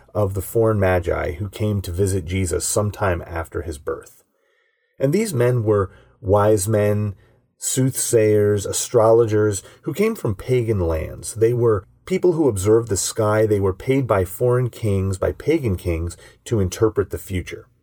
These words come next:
And in their studies and their quest for seeking knowledge, they had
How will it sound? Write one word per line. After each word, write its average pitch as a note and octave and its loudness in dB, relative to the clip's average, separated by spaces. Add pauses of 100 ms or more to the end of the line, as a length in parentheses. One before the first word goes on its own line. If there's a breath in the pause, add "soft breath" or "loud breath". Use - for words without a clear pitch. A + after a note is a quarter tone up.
(640)
And B2 2
in F#3+ 2
their G#3 2
studies A2+ 2
and G#2+ -2
their G2 0 (160)
quest - -2
for A#2 -6
seeking G#2+ -2
knowledge, F2 -2 (760)
they B2+ 4
had B2+ 2